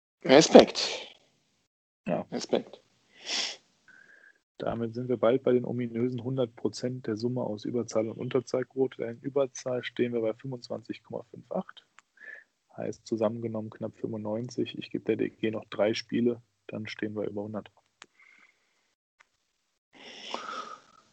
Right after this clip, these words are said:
Speaker 1: Das kann gut sein. Muss halt mal ein gutes Spiel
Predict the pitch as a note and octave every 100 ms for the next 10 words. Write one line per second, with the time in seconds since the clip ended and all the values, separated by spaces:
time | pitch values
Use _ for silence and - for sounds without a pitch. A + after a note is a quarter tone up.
0 | _ _ _ _ _ _ C#3 - - -
1 | - - _ _ - - C#3 F3 F#3 A3
2 | - E3 F#3 - - _ - B2 C#3+ A#2
3 | - - - A#3 - - B1+ B1+ C2 C3+
4 | C#3 B2 A#2+ A2+ A#2+ - B2 D3 D#3